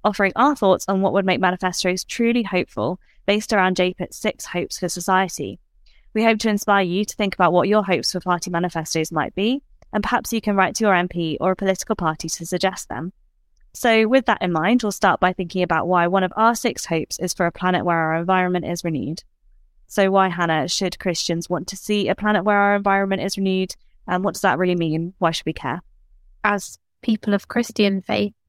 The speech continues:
Speaker 2: um, care for creation and our relationship with creation is such a fundamental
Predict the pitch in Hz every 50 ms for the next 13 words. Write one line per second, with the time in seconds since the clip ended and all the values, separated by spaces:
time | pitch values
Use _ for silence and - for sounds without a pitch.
0 | _ _ _ _ _ 214 208 202 202 196 - - 233 233 220 - - 208 - -
1 | - 208 208 214 226 202 - - 185 180 185 185 190 190 190 196 196 208 214 220
2 | - - 190 - - - 190 - - - 208 202 190 - - 196 190 - - 247
3 | 220 - 247 214 - - 226 214 208 208 202 196 196 190 - 196 196